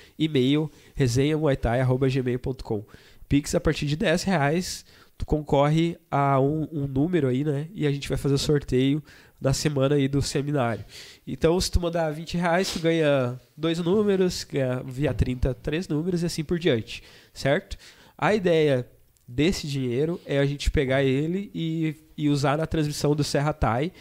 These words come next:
que vai acontecer dia seis de agosto aí, então, a final, né, do G P. Ahn, e, ah,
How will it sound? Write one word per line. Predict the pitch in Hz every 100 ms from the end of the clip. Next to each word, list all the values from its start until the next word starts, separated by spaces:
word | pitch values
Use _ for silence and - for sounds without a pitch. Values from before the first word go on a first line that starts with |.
| - -
que | 131
vai | 131
acontecer | 131 127 131
dia | 143
seis | - 127
de | 151
agosto | 127 120 143 - 131
aí, | 117
então, | 127 - 120 117 - -
a | -
final, | - 135 123 123 156
né, | 127
do | 120
G | 117 127
P. | - 127 180 - - - _ -
Ahn, | 139 135 139 139 135 131 151 _ _ _ _ -
e, | 156 180
ah, | 185 180